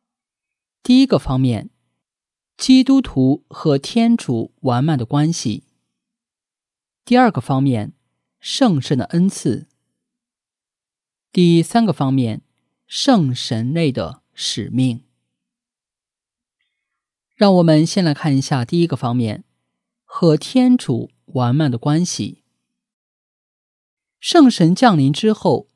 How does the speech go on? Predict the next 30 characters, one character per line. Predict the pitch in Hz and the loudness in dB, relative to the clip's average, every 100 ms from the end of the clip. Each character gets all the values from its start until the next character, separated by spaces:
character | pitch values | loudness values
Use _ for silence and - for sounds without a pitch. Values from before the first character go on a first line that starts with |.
| _ _ | _ _
领 | - 208 196 | 2 4 4
受 | 208 302 240 | 2 2 2
了 | 165 | 2
天 | 165 - 277 262 | 0 2 4 4
主 | 151 | 2
圣 | 143 - 214 151 | 0 0 0 -2
神 | - 135 | -2 0
的 | 135 | 0
门 | 117 143 | 0 -2
徒 | - 113 | -2 -2
们 | 120 107 - _ _ | -2 -4 -10 _ _
进 | - 311 254 | 4 6 6
入 | 165 | 4
到 | 139 147 | 0 0
了 | 117 110 - _ | 0 -2 -4 _
和 | - - 147 135 | -20 -2 0 0
天 | - 233 220 | 0 -2 0
主 | 135 | -2
圣 | - 170 | 0 0
三， | 131 - 185 220 - _ _ _ _ | 0 0 -2 -4 -10 _ _ _ _
就 | - 156 | -4 -2
是 | 151 131 - _ _ | 0 -4 -4 _ _
圣 | - - 285 143 | -4 2 2 0
父、 | 131 185 135 - _ | -4 -4 -4 -6 _
圣 | - - 240 151 | -4 0 0 0
子 | 143 117 101 _ _ | -4 -6 -6 _ _
和 | - 147 | -4 -2
圣 | 151 - 262 196 135 | 0 0 0 0 -2
神 | - 113 117 | -4 -4 -2
的 | 143 120 - | -2 -2 -6